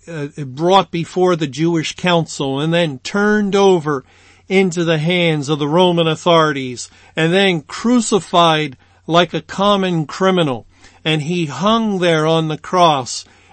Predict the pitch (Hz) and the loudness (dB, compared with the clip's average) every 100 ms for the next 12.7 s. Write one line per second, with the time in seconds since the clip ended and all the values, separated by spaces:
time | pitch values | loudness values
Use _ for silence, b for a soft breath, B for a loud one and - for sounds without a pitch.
0 | - 160 156 147 131 _ _ - 160 - | -4 0 0 -2 -8 _ _ -10 -8 -4
1 | 196 175 165 170 170 151 160 180 170 170 | -4 -2 0 2 2 2 2 2 0 -2
2 | 156 143 143 143 117 b b _ 175 185 | -4 -4 -4 -4 -6 b b _ -2 0
3 | 175 160 165 143 123 160 185 180 160 147 | 0 0 0 -2 -2 2 4 4 4 0
4 | 143 135 170 180 147 151 147 - 143 135 | -4 -2 -2 0 -2 -2 -4 -6 -8 -4
5 | 160 165 - - b b b b 160 160 | -2 -2 -4 -16 b b b b -2 0
6 | 151 147 139 139 160 160 151 - 214 208 | 0 -4 -8 -8 -4 -2 -2 0 4 4
7 | 180 165 143 131 - 247 180 - 202 247 | 4 0 -2 -4 -2 -2 -2 -4 -2 4
8 | 254 196 160 147 131 - 214 214 165 147 | 6 4 0 -2 -6 -2 0 0 -4 -6
9 | 135 127 b b b b 160 156 151 156 | -6 -10 b b b b -8 -6 -8 -12
10 | - 160 143 135 - 220 214 180 170 - | -2 0 0 -2 -2 0 2 2 -2 -2
11 | 160 139 190 202 175 151 131 160 165 - | -4 -2 0 0 0 0 0 0 0 -2
12 | 170 202 214 196 180 151 117 | 0 2 2 2 0 0 -4